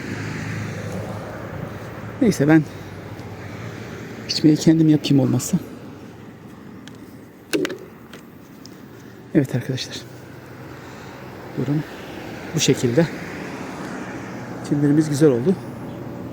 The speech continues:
Dutumuz bitti. Yedi veren diyorlar. Bir daha verir diyorlar ama ben pek vereceğini zannetmiyorum. Şuralardan çıkar mı?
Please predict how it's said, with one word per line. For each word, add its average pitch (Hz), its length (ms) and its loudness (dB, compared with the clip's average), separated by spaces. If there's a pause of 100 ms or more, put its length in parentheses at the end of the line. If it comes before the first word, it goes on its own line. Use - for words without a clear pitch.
(840)
Dutumuz 165 440 6 (1600)
bitti. - 280 4
Yedi 170 340 12
veren 196 260 10
diyorlar. 156 280 10
Bir 160 80 10
daha 190 180 12
verir 196 260 10
diyorlar 208 220 12
ama 190 160 6
ben 202 220 8
pek 214 160 8 (420)
vereceğini 196 380 10
zannetmiyorum. 190 600 8 (720)
Şuralardan 170 380 2
çıkar 156 340 -2
mı? 160 180 4